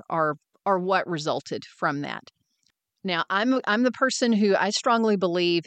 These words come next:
in getting all the people, all the <laughs> resources, everything you need, because, you know, trying to do something on your own, it's, it's just a waste of time and effort in my mind. So I pulled together my people. I pulled together my resources.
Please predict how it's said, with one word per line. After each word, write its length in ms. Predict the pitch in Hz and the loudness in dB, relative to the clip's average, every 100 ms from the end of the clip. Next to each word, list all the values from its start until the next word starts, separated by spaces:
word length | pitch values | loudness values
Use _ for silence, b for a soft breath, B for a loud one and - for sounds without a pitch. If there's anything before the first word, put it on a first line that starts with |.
| - | -4
in 280 | 180 165 160 | -2 -2 -2
getting 240 | 185 170 | -2 -2
all 180 | 131 151 | -2 -4
the 100 | 143 | -8
people, 500 | - 302 302 254 233 | -2 0 4 4 4
all 160 | 175 | 2
the 120 | 170 185 | 2 2
<laughs> 100 | 254 | 2
resources, 680 | - - 233 - 202 180 - | 2 2 2 2 2 2 2
everything 760 | 214 247 285 262 - 226 214 | 0 2 2 2 2 0 2
you 140 | 196 196 | 2 2
need, 400 | 208 175 151 165 | 2 0 -2 -4
because, 520 | 175 190 180 175 - b b b b b _ 160 | 0 2 4 2 -8 b b b b b _ -14
you 140 | 156 | -4
know, 100 | 196 | -4
trying 460 | - 254 262 320 277 | -2 0 2 2 2
to 120 | 226 | 0
do 220 | 208 226 | 2 0
something 420 | - 240 226 226 | 0 0 2 0
on 220 | 190 196 | 2 0
your 180 | 180 165 | 2 0
own, 340 | 185 196 214 - | 0 2 0 -2
it's, 420 | 180 - - - | -4 -6 -14 -6
it's 180 | 190 - | -6 0
just 200 | 214 214 | 0 2
a 40 | 196 | 2
waste 280 | 180 - | 2 0
of 80 | 165 | -8
time 240 | - 156 156 | -4 -2 -2
and 100 | 143 | -4
effort 300 | - - - | -6 -10 -8
in 120 | 160 | -6
my 140 | 147 | -6
mind. 300 | 131 92 - _ _ _ _ _ _ _ _ _ - | -6 -10 -12 _ _ _ _ _ _ _ _ _ -12
So 320 | - 185 170 190 | 0 4 4 2
I 140 | 233 | -2
pulled 260 | - 262 220 | 0 -2 0
together 320 | 196 185 185 | -2 0 0
my 100 | 156 | -4
people. 440 | - 294 190 - - | -2 0 0 -4 -4
I 140 | 180 196 | -2 -2
pulled 240 | 240 214 | 0 0
together 320 | 190 190 180 | 0 0 0
my 80 | 185 | 0
resources. 720 | 185 233 220 202 170 - 123 | 0 -2 -2 -2 -4 -6 -10